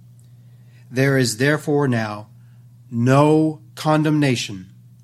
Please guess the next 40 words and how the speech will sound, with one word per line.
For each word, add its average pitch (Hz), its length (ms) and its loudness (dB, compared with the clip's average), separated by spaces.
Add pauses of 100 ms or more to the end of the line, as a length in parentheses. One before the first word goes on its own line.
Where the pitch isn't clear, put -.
(300)
to 117 120 -12
them 123 600 -4
which 120 260 -12
are 110 160 -10
in 110 100 -12
Christ 107 360 -14
Jesus. - 580 -20 (1400)
The 107 100 -14
law 139 260 2
of 135 100 -4
God 139 320 0
can 113 180 -4
no 127 140 -2
longer 131 300 -4
say 123 200 -4
guilty. 120 520 -8 (840)
Rather, 127 520 -2 (160)
do 113 80 -8
you 123 80 0
know 127 120 0
what 147 160 -2
the 131 80 -8
law 127 200 0
of 120 80 -6
God 123 280 -4
says 120 280 -6
to 123 120 -12
those 117 380 -8
who 120 100 -8
are 110 80 -6
in 107 100 -12
Christ? 120 480 -10 (920)
It - 100 -12
says 127 260 -4
to 120 120 -12
you 131 200 -4
who 131 100 -4
believe 120 340 -6
on 123 160 -8
Christ, 104 560 -12